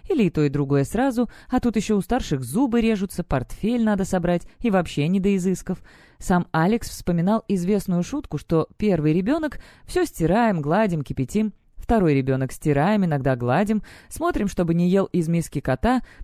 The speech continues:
Третий: «Если ребенок поел из миски кота, то это проблемы кота».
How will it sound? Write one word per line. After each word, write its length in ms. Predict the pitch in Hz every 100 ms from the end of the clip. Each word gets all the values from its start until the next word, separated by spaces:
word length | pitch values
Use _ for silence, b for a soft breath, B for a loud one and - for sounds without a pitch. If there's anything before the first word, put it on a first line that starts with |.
| -
Третий: 360 | - 339 349 277
«Если 440 | 240 247 226 220 -
ребенок 500 | 240 196 175 143 -
поел 300 | 202 160 143
из 240 | 202 202
миски 320 | 160 131 -
кота, 360 | 190 240 349 349 B B -
то 80 | 330
это 200 | 339 262
проблемы 400 | 254 233 226 220
кота». 340 | 208 -